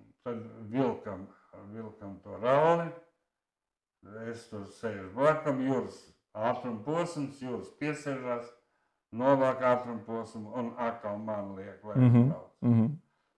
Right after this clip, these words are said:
Speaker 1: Nu, es domāju, tā bija tā vieta, kur Juris mazlietiņ-,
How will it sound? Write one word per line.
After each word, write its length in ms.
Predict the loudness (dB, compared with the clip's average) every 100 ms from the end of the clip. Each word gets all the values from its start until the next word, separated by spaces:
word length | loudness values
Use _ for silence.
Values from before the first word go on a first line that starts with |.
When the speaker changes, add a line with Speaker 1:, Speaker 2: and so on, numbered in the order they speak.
| _ -10
Speaker 1:
Nu, 200 | -4 -2
es 180 | -2 -4
domāju, 380 | -6 -6 -8 -14 _ _ _ -20
tā 220 | -8 -6
bija 180 | -6 -10
tā 140 | -8 -8
vieta, 320 | -6 -8 -12
kur 200 | _ -14 -12 -16 -20 -20
Juris 480 | -14 -10 -10 -10 -14
mazlietiņ-, 840 | -14 -12 -12 -14 -16 -16 -18 -20